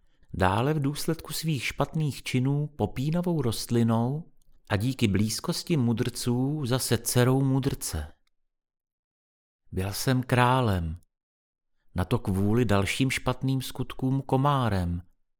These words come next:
včelou, ptákem či rybou, poté opět nebešťankou, pak želvou,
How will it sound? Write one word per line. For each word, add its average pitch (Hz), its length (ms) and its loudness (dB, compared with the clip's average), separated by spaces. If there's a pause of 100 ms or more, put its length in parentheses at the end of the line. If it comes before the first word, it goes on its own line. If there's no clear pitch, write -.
(360)
včelou, 98 680 0 (840)
ptákem 101 840 0 (340)
či 131 180 4
rybou, 95 540 0 (800)
poté 107 380 2
opět 123 360 0
nebešťankou, 117 1120 0 (580)
pak 151 200 -2
želvou, 113 840 0